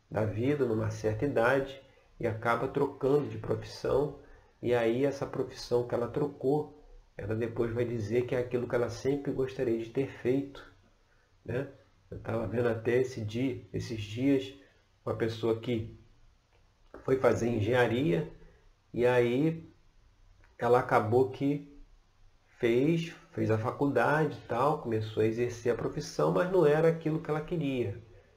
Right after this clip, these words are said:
No fim das contas, o que ela queria era trabalhar com moda. Você vê a, a diferença. E aí ela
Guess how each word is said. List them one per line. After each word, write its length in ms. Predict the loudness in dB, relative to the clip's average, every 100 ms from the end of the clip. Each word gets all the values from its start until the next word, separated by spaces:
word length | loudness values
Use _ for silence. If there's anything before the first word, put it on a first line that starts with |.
| _ -2
No 140 | -2
fim 200 | 0 2
das 220 | 2 2
contas, 600 | 0 4 6 4 0 -6
o 60 | -2
que 80 | 0
ela 120 | 0
queria 480 | -2 -2 0 4 4
era 100 | 4
trabalhar 460 | 0 2 2 0 -2
com 160 | -2 4
moda. 580 | 6 6 4 -4 -8 -14 _
Você 160 | -10
vê 240 | -6 -2 -2
a, 320 | -2 -4 -8 -16 _
a 140 | -2
diferença. 760 | -2 0 4 6 6 4 0 -10 -16 -20 -20 _ -10
E 100 | 0
aí 240 | 4 6 4
ela 460 | 4 2 0 -6